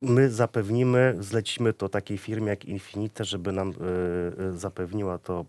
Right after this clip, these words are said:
to połączenie z administracją skarbową. Równie-, również wspomogło operacyjnie, tak, ten proces. E,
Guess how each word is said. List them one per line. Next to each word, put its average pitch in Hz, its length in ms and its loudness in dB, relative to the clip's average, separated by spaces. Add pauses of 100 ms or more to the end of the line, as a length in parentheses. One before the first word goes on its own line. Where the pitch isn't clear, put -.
(120)
to 92 120 -6
połączenie 90 760 -2
z 87 200 -10 (140)
administracją 87 680 -8
skarbową. 87 680 -6 (400)
Równie-, 120 340 0
również 117 380 0
wspomogło 107 760 -2
operacyjnie, 101 880 0
tak, 90 260 -6
ten 90 180 -8
proces. - 520 -8 (680)
E, 87 1080 0